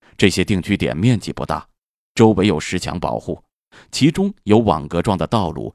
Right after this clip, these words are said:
和宏伟的石器神庙。从希腊的马西利亚城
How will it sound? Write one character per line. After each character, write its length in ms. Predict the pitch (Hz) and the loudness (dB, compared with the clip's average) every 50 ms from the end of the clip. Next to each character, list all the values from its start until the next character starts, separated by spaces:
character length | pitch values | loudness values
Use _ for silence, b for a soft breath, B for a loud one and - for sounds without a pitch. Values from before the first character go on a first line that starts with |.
| b b | b b
和 140 | b - 87 | b -6 -6
宏 300 | 82 - 92 113 139 147 | -4 0 0 2 2 2
伟 140 | 131 87 67 | 2 0 -2
的 120 | - 76 | -4 -6
石 280 | - - - 90 101 117 | -8 -6 -4 -2 -2 -2
器 200 | 113 - 107 82 | -2 -2 -6 -6
神 180 | - - 60 | -6 -8 -8
庙。 260 | 64 73 71 67 - - _ _ _ _ _ _ _ _ _ _ _ _ _ _ _ _ _ _ _ _ | -6 -6 -8 -8 -10 -12 _ _ _ _ _ _ _ _ _ _ _ _ _ _ _ _ _ _ _ _
从 180 | - 131 151 170 | 0 2 2 2
希 220 | - - 202 208 | 2 2 2 2
腊 160 | 208 196 147 | 4 2 2
的 80 | - 87 | 0 -2
马 240 | 87 82 78 76 76 | -2 -2 -2 -2 -2
西 160 | - - 151 | 0 0 0
利 140 | 156 185 170 | 0 2 2
亚 160 | 156 127 90 | 0 0 0
城 320 | - - 71 65 57 50 | -4 -6 -8 -8 -8 -12